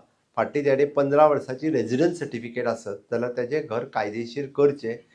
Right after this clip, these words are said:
ह्या उद्देशान म्हजें घर ही स्कीम आमी हाडल्या. आनी तेजें फॉर्म डिस्ट्रिब्युशनचो कार्यक्रम आज आमी हांगासर दवरला. म्हणून निव्वळ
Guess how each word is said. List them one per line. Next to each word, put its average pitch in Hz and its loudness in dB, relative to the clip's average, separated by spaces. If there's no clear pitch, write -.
ह्या 101 2
उद्देशान 143 0
म्हजें 120 -2
घर 123 -2
ही 120 -8
स्कीम 113 -8
आमी 104 -4
हाडल्या. 87 -10
आनी 110 -6
तेजें 123 0
फॉर्म 127 0
डिस्ट्रिब्युशनचो 123 -8
कार्यक्रम 110 0
आज 113 -2
आमी 113 -4
हांगासर 101 -8
दवरला. 90 -8
म्हणून 113 4
निव्वळ 143 2